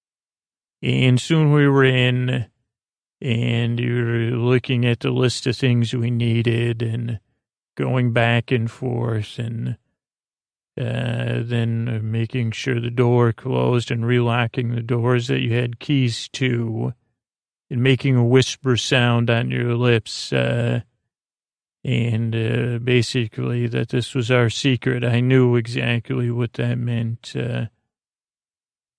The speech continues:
and then slowly climbing back out and co-, even covering our tracks. Uh, they said, "Do you not even want the caretaker to see?"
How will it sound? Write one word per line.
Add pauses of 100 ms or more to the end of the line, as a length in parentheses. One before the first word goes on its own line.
(140)
and
then
slowly
climbing
back
out
and
co-,
even
covering
our
tracks.
Uh, (920)
they
said,
"Do
you
not
even
want
the
caretaker
to
see?"